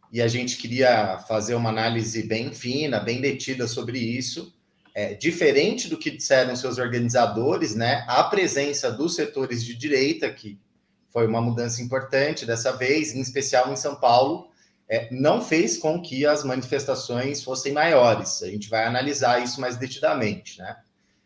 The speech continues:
Inclusive porque, é, esse é um debate fundamental,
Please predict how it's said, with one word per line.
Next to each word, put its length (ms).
Inclusive 720
porque, 580
é, 260
esse 300
é 40
um 100
debate 400
fundamental, 1200